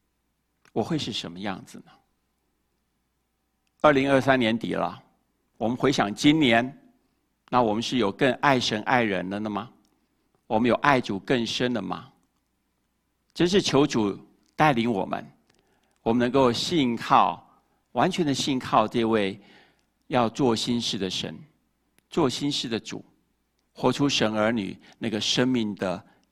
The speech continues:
更新得胜。阿们。第三点，看哪是神要做新事，以致我们可以怎样？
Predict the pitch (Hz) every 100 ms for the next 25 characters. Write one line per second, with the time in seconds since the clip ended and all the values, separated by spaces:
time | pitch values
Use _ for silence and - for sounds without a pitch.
0 | _ 120 113 110 110 101 98 82 87 -
1 | 117 85 - _ _ _ _ _ _ 110
2 | 123 214 - - _ _ _ _ _ _
3 | _ _ _ _ _ _ _ _ _ _
4 | _ _ _ _ _ _ _ _ - 202
5 | 202 202 135 92 92 107 - _ _ _
6 | _ _ _ - - - 220 180 120 107
7 | 104 - 123 117 110 117 117 104 120 120
8 | - 104 - _ _ _ _ _ _ _
9 | _ - 135 - 180 156 113 123 123 139
10 | 139 113 - 104 107 113 101